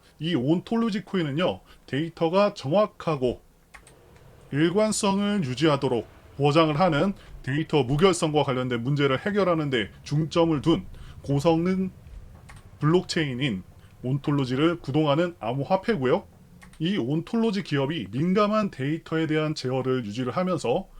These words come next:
스마트 계약 토큰, 그리고 토큰화 같은 블록체인의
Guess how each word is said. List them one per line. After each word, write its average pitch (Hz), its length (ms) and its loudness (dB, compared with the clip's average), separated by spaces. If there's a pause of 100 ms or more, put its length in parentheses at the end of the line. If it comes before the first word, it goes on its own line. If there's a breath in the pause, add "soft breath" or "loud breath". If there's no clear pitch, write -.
(120)
스마트 196 480 0
계약 113 380 -2
토큰, 117 380 -8 (840)
그리고 143 400 -2
토큰화 220 480 0
같은 185 420 0
블록체인의 165 720 -2